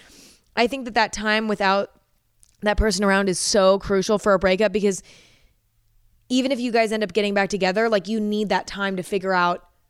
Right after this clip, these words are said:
who you are and what you want in a relationship. I also think that a breakup itself should not have a lot of yelling, screaming,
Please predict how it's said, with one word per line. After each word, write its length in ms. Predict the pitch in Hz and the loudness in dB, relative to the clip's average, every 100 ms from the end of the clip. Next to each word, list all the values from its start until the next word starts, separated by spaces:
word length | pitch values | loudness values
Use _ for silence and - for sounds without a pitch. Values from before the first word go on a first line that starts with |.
| _ _ _ | _ _ _
who 220 | - 262 240 | -6 -2 0
you 280 | 220 233 | 2 2
are 240 | 196 175 170 | 2 2 0
and 180 | 202 208 | -2 -2
what 120 | 190 | -2
you 180 | 185 214 | -2 -2
want 300 | 175 170 - | -4 -6 -6
in 100 | 180 | -6
a 60 | |
relationship. 680 | 175 175 170 165 - - _ _ _ _ _ _ _ _ _ | -4 -4 -6 -8 -10 -12 _ _ _ _ _ _ _ _ _
I 140 | - 254 | 0 2
also 260 | 254 254 | 2 0
think 180 | 240 240 | -6 -4
that 100 | 214 | -4
a 60 | 196 | -4
breakup 380 | 190 202 202 180 | 0 0 0 -4
itself 380 | - 202 196 | -2 0 0
should 180 | 185 196 | -2 -4
not 180 | 185 185 | -2 -2
have 160 | 190 185 | -2 -2
a 60 | |
lot 180 | 180 180 | 0 -2
of 120 | 170 | -2
yelling, 400 | 175 180 180 180 | -2 -2 -2 -4
screaming, 640 | 165 - 190 180 175 175 | -6 -6 -4 -2 -2 -4